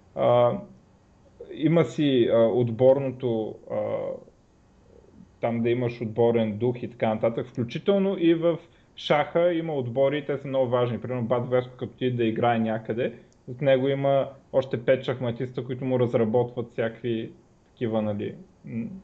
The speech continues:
различни дебюти и после се връща и казва: „Тук намерихме, е, този ход, нали, ето никой не го знае.“ Ако ти се случи това, мога да го изиграеш. А, и, а, има го и така непрекъснато желание да се подобрява човек, нали.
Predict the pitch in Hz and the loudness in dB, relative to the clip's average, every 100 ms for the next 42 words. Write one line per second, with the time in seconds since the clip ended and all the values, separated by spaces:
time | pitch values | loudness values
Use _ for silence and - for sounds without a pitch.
0 | - 123 123 120 120 113 110 113 117 - | -4 -2 -2 -4 -2 0 0 2 0 0
1 | 120 147 147 139 - 123 123 120 120 113 | -4 -4 -6 -4 -2 -2 -2 -4 -4 -2
2 | 123 - - 117 117 117 147 117 120 131 | -6 -6 -2 0 0 -4 -2 0 2 2
3 | 120 123 135 120 113 113 113 110 - - | 0 0 -2 0 0 -2 -2 -8 -8 -16
4 | 117 95 - _ _ - 123 113 113 117 | -12 -14 -16 _ _ -14 -8 -4 -4 -2
5 | 110 110 113 117 107 113 - - _ - | -4 -2 -2 0 0 -2 -6 -16 _ -8
6 | 117 - - 123 120 147 127 - 135 131 | -8 -8 -6 -4 -2 -2 -2 0 2 2
7 | 123 120 113 104 - - 190 - _ _ | 2 2 2 0 -2 -2 -4 -12 _ _
8 | _ _ _ _ _ _ _ _ _ - | _ _ _ _ _ _ _ _ _ -6
9 | 143 131 131 127 147 180 196 196 - - | 2 4 4 4 4 4 4 2 -4 -20
10 | _ _ _ 185 165 160 160 170 185 175 | _ _ _ 0 2 4 6 6 6 4
11 | 151 185 190 185 180 185 - 156 160 151 | 6 6 6 2 0 -4 0 2 2 -2
12 | 131 123 147 147 147 139 123 127 131 123 | -4 -4 -4 -4 -2 2 4 4 2 0
13 | 120 117 101 117 110 107 113 113 110 110 | -2 -4 -4 -4 0 4 4 4 0 -4
14 | 107 107 123 104 123 | -2 -2 -2 -4 -4